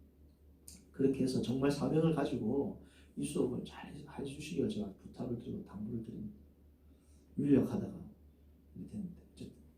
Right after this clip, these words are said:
그리고 마지막 아홉 번째는 뭐냐? 뭐예요? 실천신학입니다. 실천신학. 그 실천신학이 뭐예요? 목사님들한테 말하면 뭐 설교학도 할 수 있겠죠.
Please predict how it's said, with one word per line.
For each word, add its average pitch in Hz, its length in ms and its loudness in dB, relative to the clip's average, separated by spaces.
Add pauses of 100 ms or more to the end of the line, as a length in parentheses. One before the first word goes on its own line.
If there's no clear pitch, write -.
(180)
그리고 208 140 12
마지막 185 360 12
아홉 240 200 12
번째는 170 380 10
뭐냐? 127 340 2 (200)
뭐예요? 143 420 4 (160)
실천신학입니다. - 840 4
실천신학. - 560 -4 (500)
그 220 120 12
실천신학이 220 640 12
뭐예요? 170 460 12
목사님들한테 185 720 12
말하면 139 380 4
뭐 123 80 4
설교학도 151 680 4
할 104 80 0
수 - 120 -4
있겠죠. - 440 -6